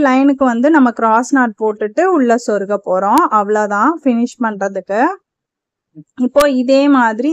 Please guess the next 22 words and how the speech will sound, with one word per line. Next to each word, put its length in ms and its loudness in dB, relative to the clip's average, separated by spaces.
இந்த 220 2
இதுலயும் 460 -2
நம்ம 200 -2
வந்து 240 -6
cross 360 -4
knot 160 -4
போட்டுக்கிறேன். 560 -4
நம்ம 180 2
சேனல்ல 440 2
உட்லெஸ் 440 -2
ஒயர் 260 -2
பேஸ்கெட்லாம் 680 -6
try 160 -4
பண்ணியிருக்கேன். 600 -4
அந்த 180 -2
வீடியோவோட 520 0
லிங்கையும் 540 0
டிஸ்கிரிப்ஷன்ல 640 -6
கொடுக்குறேன். 420 -4
Check 260 -10
பண்ணி 200 -6
பாருங்க. 320 -4